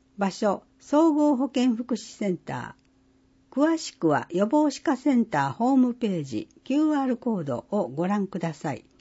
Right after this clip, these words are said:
キューアールコードがあります。問い合わせ、予防歯科センタ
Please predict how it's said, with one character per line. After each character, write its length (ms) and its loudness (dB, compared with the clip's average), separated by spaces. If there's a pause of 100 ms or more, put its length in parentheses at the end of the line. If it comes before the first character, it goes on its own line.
(220)
キ 140 -2
ュ 120 4
ー 80 2
ア 20 0
ー 40 0
ル 100 0
コ 180 0
ー 60 0
ド 120 0
が 120 -2
あ 60 -2
り 140 -4
ま 140 -6
す。 180 -20 (760)
問 220 2
い 60 4
合 80 2
わ 100 0
せ、 300 -4 (320)
予 140 2
防 240 2
歯 140 -10
科 140 0
セ 180 0
ン 100 2
タ 400 -8